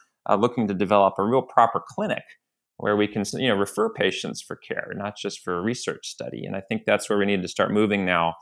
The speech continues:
is having the virtualist, that's the term I kinda use in the book, uh, who is this trained clinician who can administer these therapies in partnership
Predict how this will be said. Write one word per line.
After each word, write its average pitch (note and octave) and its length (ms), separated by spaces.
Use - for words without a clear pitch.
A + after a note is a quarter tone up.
is - 100
having F#2+ 380
the A2 120
virtualist, F#2+ 720
that's - 220
the - 80
term G2 260
I F2+ 140
kinda F#2+ 240
use F#2+ 180
in F2+ 80
the E2+ 60
book, G#2 400
uh, F2+ 220
who A2+ 160
is G2+ 140
this F#2+ 160
trained A#2 340
clinician G2 800
who G2 340
can G2 300
administer A#2 560
these G2 220
therapies G2 420
in F#2 80
partnership - 640